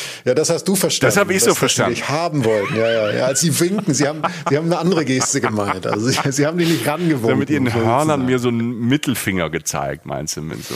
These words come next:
Speaker 2: ja, mit ihren Geweihen.
Speaker 1: Genau, ja.
Speaker 2: Toll.
Speaker 1: Ja.
Speaker 2: Du fliegst jetzt gleich weg, wie cool das ist.
Speaker 1: Gib's mir.
Speaker 2: Du willst es, du willst es wirklich haben, ne?
Speaker 1: <laughs> Ich
Speaker 2: Du
Speaker 1: will
Speaker 2: willst
Speaker 1: das
Speaker 2: es
Speaker 1: richtig
Speaker 2: wirklich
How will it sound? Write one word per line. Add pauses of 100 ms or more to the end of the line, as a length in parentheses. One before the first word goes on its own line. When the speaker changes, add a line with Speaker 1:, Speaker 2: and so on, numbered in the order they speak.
(100)
Speaker 2:
ja, (160)
mit
ihren
Geweihen.
Speaker 1:
Genau,
ja.
Speaker 2:
Toll. (100)
Speaker 1:
Ja.
Speaker 2:
Du
fliegst
jetzt
gleich
weg,
wie (100)
cool
das
ist. (400)
Speaker 1:
Gib's
mir. (920)
Speaker 2:
Du
willst
es,
du
willst
es
wirklich
haben,
ne?
Speaker 1:
<laughs>
Ich
Speaker 2:
Du
Speaker 1:
will
Speaker 2:
willst
Speaker 1:
das
Speaker 2:
es
Speaker 1:
richtig
Speaker 2:
wirklich